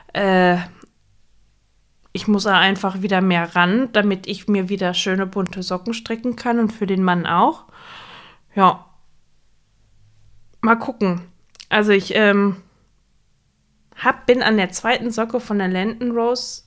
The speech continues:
Socke, Socks. Muss aber sagen, dass ich im Moment ein wenig sockenfaul bin. Ich hab momentan,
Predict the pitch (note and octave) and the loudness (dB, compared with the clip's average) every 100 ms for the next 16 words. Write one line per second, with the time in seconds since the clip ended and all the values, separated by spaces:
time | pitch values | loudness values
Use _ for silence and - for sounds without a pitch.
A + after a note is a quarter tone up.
0 | - - B3+ C#4+ C#4+ F#4 G4+ - - - | -16 -6 -2 0 0 -2 -2 -8 -20 -20
1 | - _ - - - - - C4+ C#4+ - | -20 _ -20 -20 -20 -14 -4 -2 -2 -6
2 | - - - - _ - - - - - | -8 -12 -20 -20 _ -20 -20 -20 -20 -20
3 | - - _ _ _ _ - G#3 - _ | -20 -20 _ _ _ _ -12 -12 -12 _
4 | E3+ A3+ D#4+ C4 D4 C#4+ A3+ G#3 A3+ C4+ | -2 0 2 2 4 4 6 4 6 4
5 | D4 B3+ A#3 A3 G#3 - A3+ G#3 G3+ G#3+ | 0 0 0 -4 -4 0 2 2 0 0
6 | D#4+ - - - G#3+ G#3+ G3+ F#3+ G#3 B3 | -2 -6 -12 -4 0 0 0 0 0 0
7 | C#4 C#4 C#4 C4+ - - - - _ _ | -2 -2 -4 -6 -10 -14 -16 -20 _ _
8 | _ _ _ _ _ _ _ _ _ _ | _ _ _ _ _ _ _ _ _ _
9 | _ _ _ _ - - A3 A#3 F#3+ E3 | _ _ _ _ -8 0 0 2 -2 -2
10 | - E3+ D#3 D3+ - D#3 C#3+ - - G#3 | -8 -4 -2 -4 -6 -12 -12 -18 -10 -8
11 | G#3 C#4+ D4 C#4+ D4 D4 C#4 B3+ A3+ A#3 | -2 -2 2 0 0 -2 -4 0 2 2
12 | B3 | 0